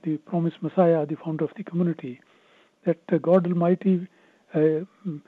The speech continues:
s-, t-, made this, uh, uh, a pledge, or you can say, gave him the glad tiding,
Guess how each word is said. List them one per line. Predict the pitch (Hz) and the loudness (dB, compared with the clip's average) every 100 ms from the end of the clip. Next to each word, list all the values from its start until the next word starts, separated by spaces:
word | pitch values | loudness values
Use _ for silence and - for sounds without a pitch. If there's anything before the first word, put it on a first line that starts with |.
| _ _ - _ - | _ _ -20 _ -10
s-, | 151 _ | -10 _
t-, | 214 | -4
made | 170 147 143 185 175 - | -4 -6 2 2 2 -2
this, | 185 170 - | -2 -2 0
uh, | 175 160 - _ _ _ - | 0 0 -2 _ _ _ -2
uh, | 147 143 143 180 _ _ - | -2 -2 -10 -18 _ _ -8
a | 165 | -8
pledge, | - 190 214 - | 0 2 2 0
or | 185 151 | -2 -2
you | 151 160 151 - | -4 -4 -4 -6
can | 175 - - | -10 -8 2
say, | 196 143 - _ _ | 4 4 -4 _ _
gave | - 175 | 2 2
him | 160 160 | 2 -2
the | 156 | -2
glad | 170 165 - | 0 0 4
tiding, | 170 202 147 135 | 4 4 2 -8